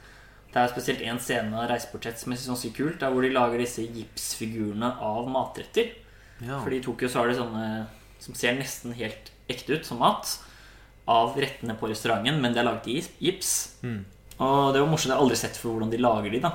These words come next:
Speaker 1: Og det var liksom, og fulgte de hvordan de malte og brukte lang tid og sånt da. Det var ganske kult, husker jeg.
Speaker 2: Mm.
Speaker 1: Og så møter han jo også fotografen til Ozu,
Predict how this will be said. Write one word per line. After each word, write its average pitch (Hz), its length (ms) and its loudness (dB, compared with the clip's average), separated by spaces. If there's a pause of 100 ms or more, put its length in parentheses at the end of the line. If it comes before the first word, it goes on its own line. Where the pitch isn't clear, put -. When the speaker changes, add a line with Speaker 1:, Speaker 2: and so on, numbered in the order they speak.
Speaker 1:
Og 120 80 -2
det 139 120 4
var 123 200 2
liksom, 117 320 -2
og 113 140 -2
fulgte 117 320 -2
de 113 100 2
hvordan 107 240 -2
de 113 120 -4
malte 107 480 -4
og 107 140 -4 (440)
brukte 120 300 0
lang 110 240 2
tid 104 260 -2
og 107 80 -4
sånt 131 200 -6
da. 107 80 -6 (200)
Det 131 80 -6
var 127 80 -4
ganske 120 260 -8
kult, - 200 -12
husker - 220 -10
jeg. - 80 -16 (640)
Speaker 2:
Mm. 95 300 -4 (580)
Speaker 1:
Og 165 80 -6
så - 180 -8
møter 127 280 -2
han 127 80 -2
jo - 100 -6
også - 320 -6
fotografen 110 680 -2
til - 220 -8
Ozu, 113 400 0